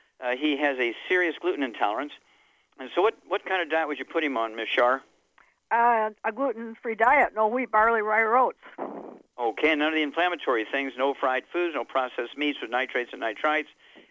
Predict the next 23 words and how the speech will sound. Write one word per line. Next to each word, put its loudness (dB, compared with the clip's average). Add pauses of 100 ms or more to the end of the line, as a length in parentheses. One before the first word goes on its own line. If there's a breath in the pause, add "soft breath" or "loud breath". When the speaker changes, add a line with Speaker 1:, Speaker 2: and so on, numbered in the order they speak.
(140)
Speaker 1:
absolutely 0
no 0
oils, 0
no -6
olive 0
oil, 0
coconut -2
oil, 0
margarines, -4
many -2 (500)
cooking 0
oils, 0
no 0
gluten, 0
as -2
you -4
say, 4
no -2
wheat, -2
barley, 0
rye, 0
and -8
oats. 0